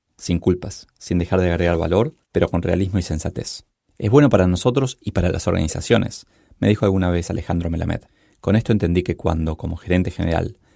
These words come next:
juzgaba negativamente a quien estuviera en esa changa, fuera de la empresa, estaba yendo en contra de mis principios. ¿A tu empresa le molesta tu changa? Pensá que no es tu empresa, y sí es tu vida. Tal vez tu changa sea tu oportunidad.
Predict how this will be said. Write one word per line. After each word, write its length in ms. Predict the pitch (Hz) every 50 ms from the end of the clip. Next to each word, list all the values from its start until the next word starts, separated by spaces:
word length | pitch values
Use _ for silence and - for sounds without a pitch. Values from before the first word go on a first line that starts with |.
| _ _
juzgaba 400 | - - 92 85 92 95 101 101
negativamente 640 | 95 87 82 82 - - 92 90 85 90 92 85 -
a 40 |
quien 120 | - - 85
estuviera 320 | 85 - 87 85 85 87
en 60 | 85
esa 180 | 80 - - 85
changa, 400 | - - 95 104 113 120 - - - _ _ _
fuera 320 | - - - 95 90 87
de 80 | 85 82
la 60 | 82
empresa, 440 | 80 78 - 120 - - - - - _
estaba 320 | - - 95 - 107 107
yendo 300 | 92 - - 107 98 90
en 140 | 90 87 87 - _
contra 320 | - 113 101 92 - 95
de 60 | 98 98
mis 140 | 98 87
principios. 720 | - - - - - - - - - - - - - - _ _ _ _ _ _ _ _ _ _ _ _ _ _ _ _ _ _ _ _ _ _
¿A 100 | - -
tu 120 | - -
empresa 380 | 82 82 80 110 120 123 - 120
le 100 | 92 87
molesta 360 | 85 82 82 98 - - 90
tu 100 | - -
changa? 420 | - - 98 120 139 143 123 - - _ _ _ _ _ _
Pensá 280 | _ - 98 92 - 120
que 120 | - -
no 100 | 98 98
es 100 | 90 - -
tu 180 | - - 85
empresa, 500 | 82 85 87 - - 90 - - - - - _ _ _ _ _ _ _ _
y 100 | - 95
sí 200 | - - 117 110
es 140 | 90 - -
tu 180 | _ - 92
vida. 340 | 92 90 90 85 80 - - _ _ _ _ _
Tal 120 | - 104 98
vez 100 | 107 -
tu 80 | -
changa 360 | - - 90 90 92 90 92
sea 280 | 90 - - 90 85 80
tu 100 | - 87
oportunidad. 540 | 87 - 95 90 - 92 87 87 92 -